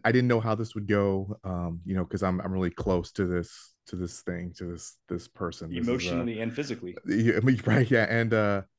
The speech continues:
Speaker 1: you know, this is, this is a human being that, uh, confirmed and affirmed what my idea of unconditional love is. So, regardless of anything that she said here or has said in the past,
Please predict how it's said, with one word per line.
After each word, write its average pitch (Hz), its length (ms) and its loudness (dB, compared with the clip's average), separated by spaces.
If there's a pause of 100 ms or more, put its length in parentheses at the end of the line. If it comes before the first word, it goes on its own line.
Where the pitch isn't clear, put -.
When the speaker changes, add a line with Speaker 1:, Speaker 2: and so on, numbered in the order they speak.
(380)
Speaker 1:
you 113 100 -6
know, 87 220 -4
this 104 200 2
is, 98 340 0
this 107 200 -2
is 95 100 -2
a 98 80 6
human 101 360 2
being 92 460 4
that, 87 280 -4 (140)
uh, - 300 -6 (540)
confirmed 98 1000 2
and 98 120 -2
affirmed 95 500 0
what 90 140 -2
my 92 260 2
idea 92 640 -4
of 90 320 -8 (160)
unconditional 90 880 -2
love 90 340 -6
is. 98 420 -12
So, 92 400 -4 (680)
regardless 117 600 8
of 95 180 4 (140)
anything 110 400 0
that 95 120 0
she 101 200 -6
said 98 300 2
here 127 380 4
or 104 220 -2
has 90 200 -6
said 101 180 2
in 92 60 -2
the 87 80 -2
past, 98 640 0